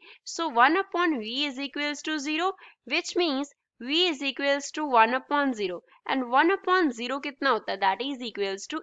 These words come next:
infinity, which means image distance जो होगा वो कितना होगा, इन्फिनिटी के इक्वल होगा। So we will say that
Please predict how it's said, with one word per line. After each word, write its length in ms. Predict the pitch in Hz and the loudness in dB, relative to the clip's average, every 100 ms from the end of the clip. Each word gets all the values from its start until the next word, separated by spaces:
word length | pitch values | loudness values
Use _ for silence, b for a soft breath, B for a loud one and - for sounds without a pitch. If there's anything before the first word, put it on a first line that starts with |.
| 240 | -2
infinity, 560 | 220 220 226 208 190 180 B B _ | -4 -4 -4 -2 -6 -10 B B _
which 260 | 220 294 - 339 | -4 -4 0 2
means 420 | 370 277 262 - - | 2 2 -2 -6 -4
image 440 | 269 254 262 311 302 | -2 0 0 -2 -4
distance 580 | 269 262 - 247 247 254 | -6 -6 -2 0 0 -4
जो 120 | - 254 | -4 -2
होगा 220 | 190 214 208 | 2 0 0
वो 100 | 220 | -6
कितना 260 | 233 - 226 | -8 -4 0
होगा, 320 | 220 214 285 403 B B - | 0 2 0 0 B B -4
इन्फिनिटी 560 | 240 233 247 226 220 233 269 | -2 -2 0 0 -2 -6 -6
के 80 | 311 240 | -6 -6
इक्वल 300 | 208 208 190 | -6 -4 -4
होगा। 300 | 180 - 160 - b _ | -6 -8 -10 -10 b _
So 220 | - 330 381 440 | -8 -2 -2 -2
we 80 | 247 240 | -6 -6
will 140 | 294 349 | -4 -4
say 380 | - 226 208 311 _ _ _ _ | -2 0 0 -2 _ _ _ _
that 400 | 208 214 208 - | 4 8 6 4